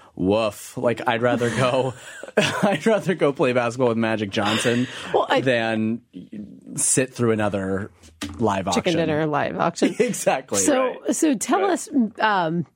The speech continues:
Speaker 2: that I think the, the criticism that one might have outside looking in is like, um, you know, these celebrities and this company, like, how much is the nonprofit really getting?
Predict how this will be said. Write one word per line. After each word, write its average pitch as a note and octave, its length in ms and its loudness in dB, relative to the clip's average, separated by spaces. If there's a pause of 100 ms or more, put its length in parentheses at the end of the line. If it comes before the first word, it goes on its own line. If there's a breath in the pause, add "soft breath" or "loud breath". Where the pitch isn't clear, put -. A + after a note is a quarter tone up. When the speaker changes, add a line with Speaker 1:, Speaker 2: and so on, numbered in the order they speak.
(320)
Speaker 2:
that A#3+ 260 2 (120)
I E4 100 4
think C#4+ 180 0
the, A3 140 0 (120)
the G#3 120 4
criticism G3 1120 0 (180)
that F3+ 180 2
one F#3 160 2
might E3+ 200 0
have C#3+ 240 0
outside D#3+ 320 0
looking D3 320 0
in C#3 220 0
is D3+ 180 0
like, C#3+ 260 -2 (640 loud breath)
um, A#3+ 480 0
you A#3+ 100 2
know, F3 180 0 (420)
these D3+ 180 -2
celebrities A#3 800 0
and F3 100 0
this - 140 -4
company, A#3 400 0
like, F#3 140 0
how A#3 120 2
much A#3 240 0
is G#3 120 0
the F#3 80 2
nonprofit E3+ 500 0
really D#3+ 220 2
getting? E3 640 -2